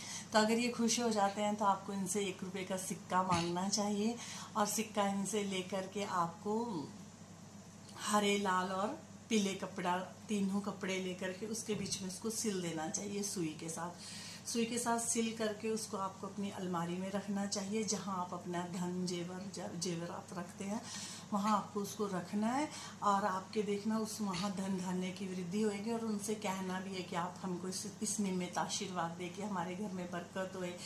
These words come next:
ये होए। और जब भी वो ज-, जाएं तो उनको देके, कई बार लोग नाराज हो जाते हैं ना, तो अगर आप अधिक नहीं दे सकते तो उनको थोड़ा दीजिए, क्योंकि उ-, उनका हमारा ही दिया वो खाते हैं। और उनको,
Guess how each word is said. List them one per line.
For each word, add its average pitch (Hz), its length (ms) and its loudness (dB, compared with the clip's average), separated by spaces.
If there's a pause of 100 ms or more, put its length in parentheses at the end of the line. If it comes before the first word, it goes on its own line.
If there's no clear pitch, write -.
(280)
ये 190 260 2
होए। 202 160 -2
और 180 340 0
जब 175 220 0
भी 185 140 2
वो 180 140 -2
ज-, 170 420 -4
जाएं 185 440 4 (300)
तो 214 100 6
उनको 202 240 4
देके, 170 340 0
कई 185 220 0
बार 185 200 2
लोग 185 400 -2
नाराज 180 440 4
हो 185 100 0
जाते 175 340 0
हैं 180 140 0
ना, 254 400 4
तो 220 60 4
अगर 262 180 2
आप 285 180 4
अधिक 220 360 2
नहीं 220 160 6
दे 202 120 2
सकते 196 340 -2
तो 196 140 -4
उनको 190 280 -2
थोड़ा 165 400 -2
दीजिए, 165 440 -2 (320)
क्योंकि 247 280 2
उ-, 240 340 -2
उनका 262 600 4
हमारा 190 480 6
ही 202 220 2
दिया 214 320 4
वो 196 140 0
खाते 175 420 0
हैं। 202 260 2
और 190 240 2
उनको, 185 240 -2